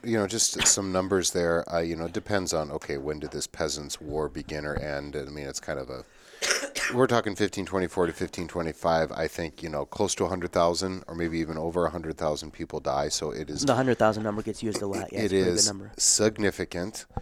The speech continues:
Speaker 1: Um, you're talking about, this is a legit war. This
Speaker 2: And
Speaker 1: is not
Speaker 2: a hundred thousand then, too. Um, don't think of a hundred thousand like America has three hundred some million people, a hundred thousand people die.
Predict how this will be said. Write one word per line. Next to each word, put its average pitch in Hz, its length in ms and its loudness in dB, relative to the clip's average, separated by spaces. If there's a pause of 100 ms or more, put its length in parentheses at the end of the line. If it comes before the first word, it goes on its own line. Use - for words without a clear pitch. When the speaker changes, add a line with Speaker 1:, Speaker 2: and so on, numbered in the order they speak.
(240)
Speaker 1:
Um, 80 500 0
you're 82 140 -4
talking 80 640 -2
about, 76 640 -4 (140)
this - 240 -2
is 80 260 -2
a 90 80 -4
legit 82 560 -4
war. 95 480 6
This - 140 -18
Speaker 2:
And 170 100 4
Speaker 1:
is 151 60 8
not 147 40 8
Speaker 2:
a - 20 2
hundred 180 240 6
thousand 139 300 6
then, 131 200 4
too. 110 440 0 (420)
Um, 117 300 4 (720)
don't 160 280 6
think 156 180 2
of 131 80 4
a 123 40 4
hundred 127 260 0
thousand 117 400 4
like 107 300 -2 (720)
America 151 440 6
has 135 240 4
three 135 200 2
hundred 131 280 4
some 123 220 2
million 120 280 2
people, 113 440 2
a 104 80 -2
hundred 120 220 0
thousand 110 300 2
people 117 280 -2
die. 98 380 0